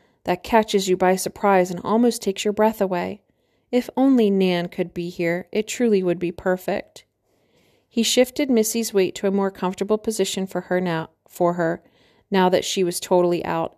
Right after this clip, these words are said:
and pulled back the hair from her face to look at her.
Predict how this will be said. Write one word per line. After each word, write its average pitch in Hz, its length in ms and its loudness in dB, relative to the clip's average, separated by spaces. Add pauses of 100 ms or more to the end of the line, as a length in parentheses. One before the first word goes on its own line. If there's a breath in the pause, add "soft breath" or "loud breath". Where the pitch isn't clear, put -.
and 190 160 0
pulled 202 280 -2
back 185 280 0
the 180 100 -2
hair 180 200 0
from 175 200 -8
her 175 140 -6
face 170 320 -8
to 196 100 -6
look 185 220 -4
at 180 100 -2
her. 185 220 -4